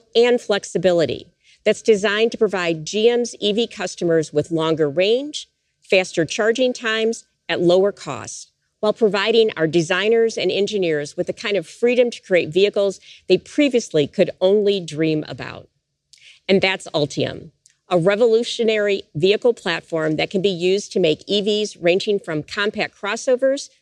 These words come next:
to trucks to sports cars. Ultium features a combination of groundbreaking battery architecture, electric propulsion systems, and a common high-energy chemistry-agnostic battery cell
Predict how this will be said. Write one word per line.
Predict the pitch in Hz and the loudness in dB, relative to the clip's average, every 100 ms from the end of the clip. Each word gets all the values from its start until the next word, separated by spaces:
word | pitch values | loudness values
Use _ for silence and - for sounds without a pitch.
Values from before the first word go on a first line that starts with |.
| _ | _
to | - | -4
trucks | 156 - 247 - - _ _ - | -4 -4 -6 -6 -20 _ _ -8
to | 202 | -8
sports | - 190 175 - | -2 0 0 -2
cars. | 156 - - - - _ _ _ _ _ _ _ _ _ - - _ - | -6 -6 -8 -14 -20 _ _ _ _ _ _ _ _ _ -20 -20 _ 0
Ultium | 269 320 311 277 | 0 2 0 0
features | 220 214 214 208 | -2 0 0 0
a | 185 | -4
combination | - 202 220 240 175 170 - 175 | -4 -4 -2 0 0 -2 -4 -4
of | - 151 | -6 -10
groundbreaking | 151 175 196 226 202 196 208 185 160 | -6 -4 -2 -2 -2 -2 0 0 0
battery | 151 175 185 - | -2 0 -2 -2
architecture, | 165 - 247 226 - 269 277 302 _ _ _ _ - | -6 -6 -6 -8 -4 -2 -2 -4 _ _ _ _ -2
electric | 180 190 202 220 - | 2 2 0 -4 -2
propulsion | 190 - 208 - 233 | -6 -2 -2 -2 -4
systems, | - 247 - 247 254 - _ _ - | 0 0 2 0 0 -6 _ _ -4
and | 185 | -4
a | |
common | - - 240 208 151 | -4 -4 -2 0 -2
high-energy | 165 - 214 226 202 208 196 208 | -4 -4 0 0 0 -2 -2 -6
chemistry-agnostic | - - 240 277 - 247 226 190 180 196 - 190 _ | -8 -6 -2 -2 0 2 2 -2 -6 -6 -8 -10 _
battery | 185 208 202 170 | 0 2 0 -2
cell | - 147 135 | -4 -6 -6